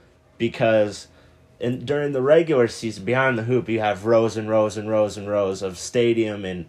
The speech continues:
and people sitting in the, in the bleachers and stuff. Here,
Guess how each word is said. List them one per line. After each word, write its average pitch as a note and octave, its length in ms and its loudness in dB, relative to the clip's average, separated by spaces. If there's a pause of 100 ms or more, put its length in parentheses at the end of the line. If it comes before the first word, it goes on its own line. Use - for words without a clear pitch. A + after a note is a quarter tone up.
and G#2 180 -8
people A2 320 -6
sitting G2+ 320 -6
in G2 180 -10
the, F2 160 -8 (100)
in G2 160 -10
the F2 240 -6 (420)
bleachers A#2+ 500 -2
and F#2 100 -10
stuff. F#2 340 -4
Here, D#3 580 0